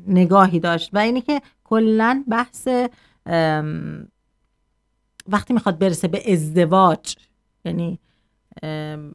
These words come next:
زنانگی و مردانگی قراره با هم پیوند داشته باشن،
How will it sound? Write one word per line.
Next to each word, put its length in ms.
زنانگی 680
و 80
مردانگی 680
قراره 320
با 140
هم 280
پیوند 1000
داشته 460
باشن، 540